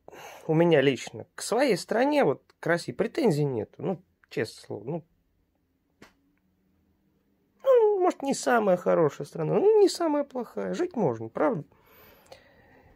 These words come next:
Так уж, э, исторически сложилось, что, э, вокруг роддома, да, в котором я вот родился, уже кто-то ухитрился построить С С С Р, да?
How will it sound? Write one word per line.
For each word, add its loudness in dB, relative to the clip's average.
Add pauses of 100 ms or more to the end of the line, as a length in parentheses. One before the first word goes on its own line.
Так 2
уж, -6 (120)
э, 0
исторически -2
сложилось, 2
что, 0
э, -6 (760)
вокруг 2
роддома, 4 (680)
да, 0
в -20
котором -2
я 0
вот -4
родился, -4 (920)
уже 6
кто-то -2
ухитрился -2
построить -2
С -16
С -16
С -10
Р, -10
да? -6